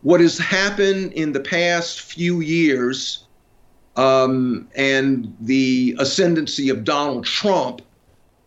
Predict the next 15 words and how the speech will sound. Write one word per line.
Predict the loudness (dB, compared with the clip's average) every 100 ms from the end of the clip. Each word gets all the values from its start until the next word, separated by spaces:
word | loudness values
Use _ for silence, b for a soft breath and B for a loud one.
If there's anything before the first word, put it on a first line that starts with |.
| -10
was | -2 2 2 -2 -6 -2
the, | 0 0 -4 -4
the | -2
worst | 2 4 4 2 -2
aspect | -4 -6 -6 -6 -6
of | -8 -8
this. | -8 -8 -4
What | -2
has | 0
happened | 0 -2 -2
in | -2
the | -4
past | -4 -4 -6
few | -4 -2
years | 0 0 2 0 -2 -10 -12